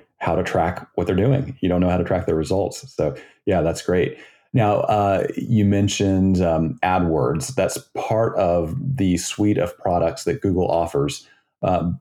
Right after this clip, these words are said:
but also just ranking well on Google is really important or can be really helpful for small businesses. So I'm curious if there are some things that you have encountered over the years that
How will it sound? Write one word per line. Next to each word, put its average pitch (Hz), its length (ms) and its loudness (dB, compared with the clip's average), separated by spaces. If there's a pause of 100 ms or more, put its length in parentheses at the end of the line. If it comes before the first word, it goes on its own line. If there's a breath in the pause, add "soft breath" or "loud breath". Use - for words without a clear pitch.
but - 120 0
also 104 440 2
just 90 400 -2
ranking 104 800 2
well 73 300 0
on 78 180 -2
Google 76 420 0
is 82 420 -2 (120)
really 127 360 2
important - 460 -2
or 85 80 -4
can 104 160 0
be 95 80 2
really 76 240 2
helpful 73 380 -4
for - 160 -6
small 73 240 -4
businesses. 69 420 -4
So 85 180 0 (360 loud breath)
I'm 127 100 4
curious 151 400 2
if - 320 -2
there 101 160 2
are 101 60 2
some 101 160 -2
things 98 260 0
that - 100 -6
you 101 140 2
have 104 140 0
encountered 67 440 0
over 67 140 -2
the 69 100 0
years 65 380 0
that 76 140 0